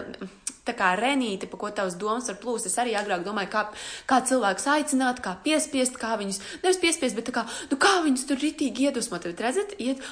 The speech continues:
kā viņus tur iedvesmot? Nē, es tā, kurš pie manis nāk, kurš ar mani nāk, kurš nāk reku laivā, kurš klausās, kurš uzliek sirsniņu? O, re, kur forši, o, šis cilvēks, tas cilvēks, tas cilvēks, baigi forši. Un es ar viņiem komunicēju, un es viņiem veltu laiku. Un tāpat arī jūs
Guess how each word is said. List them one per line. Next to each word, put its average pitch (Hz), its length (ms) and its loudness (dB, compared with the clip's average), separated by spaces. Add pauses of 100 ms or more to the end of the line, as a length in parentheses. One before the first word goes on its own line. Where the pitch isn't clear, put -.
(140)
kā 427 220 2
viņus 370 240 0
tur 330 140 2
iedvesmot? 277 440 -2
Nē, 226 140 -2
es - 80 -6
tā, 175 120 -2 (420)
kurš 220 160 4
pie 247 100 2
manis 208 180 -2
nāk, 247 240 2
kurš 359 180 2
ar 220 60 -6
mani 214 260 0
nāk, 180 340 -2 (160)
kurš 330 180 0
nāk 247 180 2
reku 247 200 -2
laivā, 208 320 4
kurš 294 180 -2
klausās, 233 380 4
kurš 285 220 -4
uzliek 170 220 -2
sirsniņu? 214 400 -4
O, 311 60 0 (100)
re, 294 120 -4
kur 269 120 -4
forši, 254 360 0
o, 277 120 4
šis 277 280 -4
cilvēks, 240 300 0
tas 247 200 0
cilvēks, 220 280 -2
tas 240 200 0
cilvēks, 202 260 -2 (300)
baigi 269 200 4
forši. 233 240 -2 (140)
Un 294 80 -6
es - 80 -2
ar 269 100 2
viņiem 233 220 -2
komunicēju, 190 500 -2
un 196 60 -8
es 214 80 -10
viņiem 190 160 -4
veltu 185 360 -2
laiku. 170 340 -6
Un 190 80 -6
tāpat 226 260 -6
arī 190 160 -6
jūs 233 260 -2